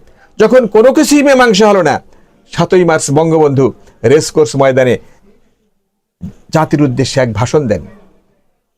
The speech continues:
ঐতিহাসিক ভাষণ, পৃথিবীর ইতিহাসে এইরকম চমৎকার ভাষণ আর হয় না। সেই যে, যে পৃথিবীতে অনেক ভাষণ আছে, বিভিন্ন দেশের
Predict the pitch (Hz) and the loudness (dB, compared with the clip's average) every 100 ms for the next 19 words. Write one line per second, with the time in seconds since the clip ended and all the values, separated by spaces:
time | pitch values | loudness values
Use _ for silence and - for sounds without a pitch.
0 | - 214 226 247 196 220 170 131 - 196 | 0 2 4 2 4 2 0 -2 -2 -2
1 | 233 240 254 220 240 214 185 - _ _ | 0 0 0 2 2 2 0 -2 _ _
2 | _ _ _ 196 226 208 147 101 - _ | _ _ _ 0 0 0 -2 -4 -12 _
3 | _ - 185 190 - 156 107 120 185 131 | _ -2 0 0 -2 -4 -2 -2 0 -2
4 | 98 - - 123 131 - 120 107 90 - | -4 -14 -6 -6 -4 -2 -2 -2 -6 -14
5 | _ _ _ _ _ _ _ _ _ _ | _ _ _ _ _ _ _ _ _ _
6 | _ _ - 190 208 190 190 - - _ | _ _ -4 0 0 0 -2 -4 -14 _
7 | _ _ _ _ _ _ _ _ - 180 | _ _ _ _ _ _ _ _ -4 -2
8 | 196 208 208 - - 202 208 143 123 143 | 0 0 0 -2 0 0 0 -2 -4 -2
9 | 214 180 160 151 170 196 196 180 - - | -2 -2 -2 0 0 0 -2 -4 -8 -14
10 | - _ 120 175 - 214 - | -18 _ -2 -2 2 0 0